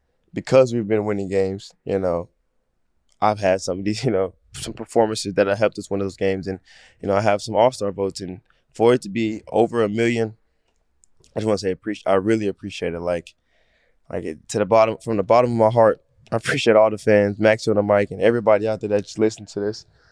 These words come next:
uh, and that will see this, that I really do appreciate y'all support. And, uh, I will continue to work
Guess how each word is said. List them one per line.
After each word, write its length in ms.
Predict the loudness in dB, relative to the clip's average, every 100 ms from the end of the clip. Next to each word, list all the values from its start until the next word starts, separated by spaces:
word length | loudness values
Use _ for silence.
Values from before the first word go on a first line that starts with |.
| _ _ -10
uh, 60 | -6
and 160 | -4
that 100 | 0
will 80 | 0
see 220 | 0 0
this, 200 | 2 0
that 160 | 2 4
I 100 | 4
really 220 | 2 -2
do 120 | -2
appreciate 480 | -6 -6 -6 -4 -2
y'all 120 | -2
support. 460 | -4 -4 2 2 2
And, 240 | -4 -4 -2
uh, 220 | -6 -8 -12 _ _ 0
I 60 | 0
will 100 | 2
continue 480 | -4 -2 -2 0
to 100 | -2
work 280 | 2 2 0